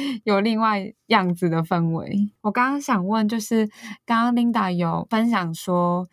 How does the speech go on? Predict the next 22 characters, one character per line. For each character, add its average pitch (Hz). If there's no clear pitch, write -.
Blue 247
Sky 240
在 220
前 190
期 185
是 202
用 196
比 170
较 180
传 190
统 208
的 165
方 180
式 180
在 170
做 170
打 156
灯 170
这 185
个 170
工 160
作， 170